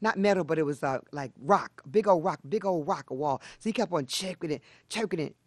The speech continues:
chirping it, chirping it, chirping it, chirping it. Every day he would chirp it, chirp it. But then he didn't, that part, he couldn't open that wall. And all of a sudden, he just gave up. You know, and that wall was thick like that. Then all of a sudden, it came all the way down here.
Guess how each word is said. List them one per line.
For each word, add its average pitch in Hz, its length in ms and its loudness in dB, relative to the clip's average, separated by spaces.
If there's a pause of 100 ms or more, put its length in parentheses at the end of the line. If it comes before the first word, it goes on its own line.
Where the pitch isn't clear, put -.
chirping 226 340 -2
it, 143 100 -10 (180)
chirping 233 300 0
it, 139 120 -8 (180)
chirping 214 260 -2
it, 131 160 -10
chirping 180 280 0
it. - 40 -20 (340)
Every 226 200 2
day 196 160 4
he 190 80 -2
would 143 160 -10
chirp 185 260 0
it, 160 80 -12
chirp 156 200 2
it. - 80 -10 (260)
But 139 120 -2
then 190 260 4
he 170 200 -2
didn't, 170 160 -2
that 170 180 2
part, 190 200 2
he 196 60 4
couldn't 185 260 0
open 185 220 0
that 180 160 2
wall. 156 500 4 (420)
And 143 100 -2
all 170 160 6
of 170 60 4
a 165 60 -2
sudden, 160 560 4 (220)
he 202 120 -2
just 139 240 -2
gave 151 300 2
up. 135 180 -2 (380)
You 175 100 4
know, 185 80 6
and 160 100 6
that 175 160 0
wall 160 280 -8
was - 180 -16 (220)
thick 208 240 0
like 143 220 -12
that. 160 280 -6 (320)
Then 160 100 -8
all 165 180 -2
of 170 60 -4
a 165 60 -8
sudden, 156 480 -2
it 139 160 -6
came 180 280 -4
all 151 200 -4
the 160 60 -4
way 165 160 -2
down 165 280 -4
here. 156 180 0